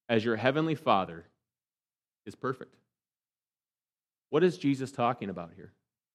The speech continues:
Well, he's talking about the same thing that he mentioned a few verses earlier when he said, "If you are going to enter the kingdom of heaven, you must have a righteousness that is greater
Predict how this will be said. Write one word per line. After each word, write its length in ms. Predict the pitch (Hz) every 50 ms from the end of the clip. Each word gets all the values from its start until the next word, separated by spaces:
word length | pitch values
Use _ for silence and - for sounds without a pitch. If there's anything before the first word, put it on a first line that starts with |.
| _ _ _ _ _ _ _ _ _ _ _
Well, 240 | 123 95 98 147 - _ _ _ _ _ _ _ _ _ _ _
he's 140 | - 135 -
talking 360 | - 170 170 190 180 - 170
about 220 | 156 143 143 139 -
the 80 | 131
same 420 | 117 - - - 165 170 175 165 147
thing 320 | - - 160 156 160 151
that 120 | 143 135 139
he 80 | 131
mentioned 460 | 123 127 139 156 151 - - 139 123
a 80 | 127 123
few 340 | - - - 147 156 165 151
verses 460 | 117 139 147 147 - - 135 117 - - - -
earlier 560 | 127 143 175 190 170 127 107 98 101 113 - - - - _
when 180 | 139 143 135
he 160 | 117 127 127
said, 580 | 120 - - - 190 196 151 117 113 123 - - -
"If 160 | 151 131 -
you 120 | 139 151 156
are 80 | 147 131
going 240 | 123 151 185 208 202
to 140 | - 175 151
enter 320 | - 175 175 175 - 175
the 100 | 147 139
kingdom 400 | 135 - - 160 165 156 147 135
of 120 | 131 113 107
heaven, 400 | - 127 139 139 175 196 196 - - - - _
you 160 | - 147 147 131
must 340 | 127 151 202 233 226 -
have 200 | - 190 190 190
a 120 | 185 175 160
righteousness 920 | 139 131 147 147 170 196 - - - 139 - - 120 110 104 104 - - - - _
that 200 | - 139 143 143
is 160 | 139 123 107 101
greater 760 | - - - 127 151 170 185 190 151 120 107 101 101 -